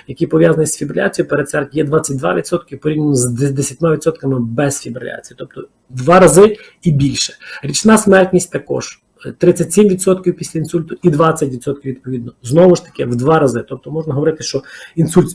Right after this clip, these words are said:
з фібриляцією перед церкві є в два рази важчий, в два рази гірший, ніж без фібриляції. І повторні інсульти протягом року стаються в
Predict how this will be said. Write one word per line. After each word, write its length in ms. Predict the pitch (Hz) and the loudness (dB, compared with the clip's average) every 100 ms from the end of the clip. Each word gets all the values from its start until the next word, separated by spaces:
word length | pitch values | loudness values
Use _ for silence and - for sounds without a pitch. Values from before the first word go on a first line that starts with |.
| - | -10
з 180 | - - | -12 -10
фібриляцією 580 | 151 147 151 165 151 139 | -4 0 2 0 -2 -2
перед 220 | 151 151 | -2 2
церкві 240 | 196 196 _ _ | 2 2 _ _
є 260 | 127 151 - | -4 -4 -4
в 60 | 120 | -6
два 220 | 120 165 | 0 2
рази 220 | 151 143 | 2 2
важчий, 360 | 147 170 - 131 | 0 0 -2 -6
в 40 | |
два 140 | 123 | -4
рази 160 | 127 120 | -4 -4
гірший, 360 | 120 151 - 123 | -6 -8 -6 -4
ніж 260 | 127 147 - - - | 0 0 -2 -4 -16
без 420 | 110 123 123 - - - | -10 -8 -8 -10 -18 -20
фібриляції. 640 | - 139 131 131 - - - | -10 -6 -4 -6 -8 -14 -8
І 80 | 214 | -4
повторні 480 | 220 214 226 208 180 | -2 0 4 4 4
інсульти 380 | 151 - 139 139 | 0 -2 -2 -2
протягом 380 | 143 139 147 165 | -4 -2 2 2
року 180 | 139 | 0
стаються 420 | - 143 139 - | -4 -4 -4 -4
в 100 | 123 | -8